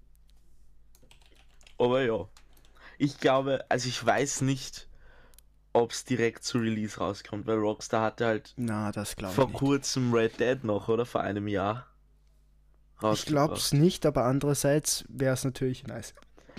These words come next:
Speaker 1: Es wär <laughs> übelst nice. Aber schauen wir mal.
Speaker 2: Hast du dieses neue Minecraft mitbekommen? Jetzt mal ganz, ganz anderes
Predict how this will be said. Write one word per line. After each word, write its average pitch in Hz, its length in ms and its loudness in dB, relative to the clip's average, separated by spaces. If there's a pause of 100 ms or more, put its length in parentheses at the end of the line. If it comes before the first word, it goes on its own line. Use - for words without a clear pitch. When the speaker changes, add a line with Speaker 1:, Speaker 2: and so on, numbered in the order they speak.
(100)
Speaker 1:
Es 127 220 2
wär 104 480 2 (200)
<laughs> - 180 -20
übelst 120 420 -2
nice. 90 360 -6 (460)
Aber 113 400 4 (180)
schauen 120 500 0
wir 95 120 0
mal. - 380 -10 (460)
Speaker 2:
Hast 123 200 -2
du 131 60 2
dieses 131 260 2
neue 131 180 4
Minecraft 113 500 0
mitbekommen? 143 480 -2 (280)
Jetzt - 200 0
mal 120 120 2
ganz, 120 540 0
ganz - 540 -6
anderes 123 520 -4